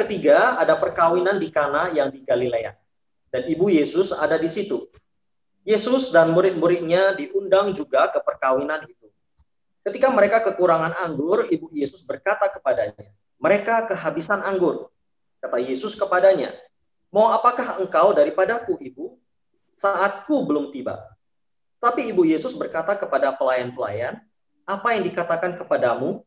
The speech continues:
buatlah itu." Di situ ada enam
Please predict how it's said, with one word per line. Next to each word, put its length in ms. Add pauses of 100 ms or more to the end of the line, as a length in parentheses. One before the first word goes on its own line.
(280)
buatlah 420
itu." 220 (880)
Di 80
situ 320
ada 260 (140)
enam 180